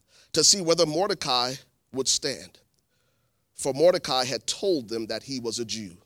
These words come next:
And when Haman saw that Mordecai did not bow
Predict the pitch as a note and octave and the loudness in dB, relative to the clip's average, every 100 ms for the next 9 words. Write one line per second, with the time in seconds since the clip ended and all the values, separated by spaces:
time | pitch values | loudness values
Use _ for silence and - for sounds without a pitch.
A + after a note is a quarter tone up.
0 | _ _ _ _ _ - - _ _ _ | _ _ _ _ _ -20 -20 _ _ _
1 | _ _ _ - D#3 D#3+ D#3 C3+ B3+ C#4+ | _ _ _ 0 4 4 2 -2 -4 -2
2 | D4 D4 C#4 - D4 G#3 - - _ _ | -2 2 6 6 4 -4 -12 -20 _ _
3 | _ _ _ _ _ _ _ _ _ _ | _ _ _ _ _ _ _ _ _ _
4 | F3+ F#3 F3+ G#3 C4 D4+ C#4 G3 - - | 0 2 0 0 0 2 2 0 -4 -10
5 | - - _ _ _ _ _ _ _ _ | -14 -18 _ _ _ _ _ _ _ _
6 | - A#2+ B3 D4+ A#3+ B3+ B3 D3+ - A#3+ | -10 2 4 4 2 0 0 -2 0 0
7 | C4+ F4+ F4+ D4+ | 2 0 -2 -4